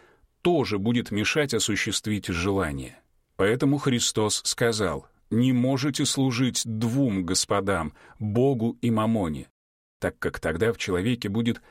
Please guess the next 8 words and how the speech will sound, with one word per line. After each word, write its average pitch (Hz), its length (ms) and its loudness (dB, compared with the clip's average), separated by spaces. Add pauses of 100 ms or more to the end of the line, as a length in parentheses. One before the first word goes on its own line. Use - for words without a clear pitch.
(180)
двойственность, 104 1040 -4
разделенность. 110 960 0 (400)
Он 139 220 4
не 147 100 4
сможет 139 560 0
осуществить 117 840 -2
намерение, 110 680 0
так 120 240 -2